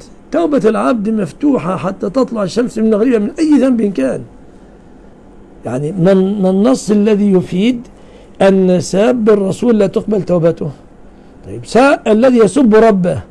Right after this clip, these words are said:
ويتوب، هل نقول له توبة نصوحاً؟ هل نقول له لا تقبل توبتك؟ الباب مفتوح للتوبة لمن أراد أن يتوب.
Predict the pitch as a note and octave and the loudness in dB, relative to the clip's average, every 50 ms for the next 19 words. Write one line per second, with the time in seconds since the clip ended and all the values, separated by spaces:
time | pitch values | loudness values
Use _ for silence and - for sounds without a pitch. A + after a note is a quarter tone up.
0 | - - - - - - - - - - F#3 G3 G3+ F#3+ F#3 F#3+ B3 A#3+ A3 G3 | -20 -20 -20 -20 -20 -20 -20 -20 -4 0 2 4 4 4 4 4 4 4 4 4
1 | D#3 C#3+ C#3 F#3 G#3 G3 F#3 G3 F#3+ F#3 B3+ B3+ A3 G3+ G#3 G#3+ F3 D#3 D#3+ - | 2 2 0 0 2 0 0 -2 -2 -2 0 0 0 0 0 -2 -2 -4 -6 -2
2 | - F3 F#3+ F3+ F3+ F3 G3 F#3 F#3+ F#3+ F3+ - G#3 A3 E3+ C#3 D3+ E3 F3 G3+ | 0 2 2 2 2 2 2 0 0 -2 -4 -4 -4 -6 -4 -4 -4 -2 -2 0
3 | G#3 G#3 G3+ - A#3 A3 A3+ G#3+ G3+ G#3+ G#3+ G3+ - C#4 G3+ G#3 G#3+ F#3+ - E3 | 0 -2 -2 -2 -2 -2 -2 -2 0 0 0 0 -2 -4 -2 -2 -2 -2 -2 -4
4 | F3+ F3 G3 F#3 - A3 - - - - - - - - - - - - - - | -4 -4 -4 -4 -6 -8 -10 -10 -18 -20 -20 -20 -20 -20 -20 -20 -20 -20 -20 -16
5 | - E3+ E3+ F3 A#3 B3 C#4 B3 B3 A3+ - E4+ F4 D4+ - F#3 F#3+ G#3 - - | -14 -12 -8 -6 -6 -6 -6 -8 -10 -8 -4 -4 -4 -4 -4 -10 -12 -14 -8 -4
6 | B3+ B3+ A#3 F3 D3+ D#3 D#3 B2+ - - - - - - - - - - - - | -2 -2 -2 -2 -2 -4 -4 -6 -10 -16 -20 -20 -20 -20 -20 -20 -20 -20 -20 -20
7 | - - - - - - - - F3+ F#3 F#3 F#3+ F#3+ G3+ G3 G3 G3+ A#3 B3 A3+ | -20 -20 -20 -20 -20 -20 -14 -10 -8 -4 -4 -4 -4 -2 -2 -2 0 0 0 0
8 | G#3 A3+ G#3+ G#3+ A3 G#3 F#3 - D4 D#4 B3+ F#3+ | -2 -4 -4 -4 -4 -6 -4 0 0 0 2 0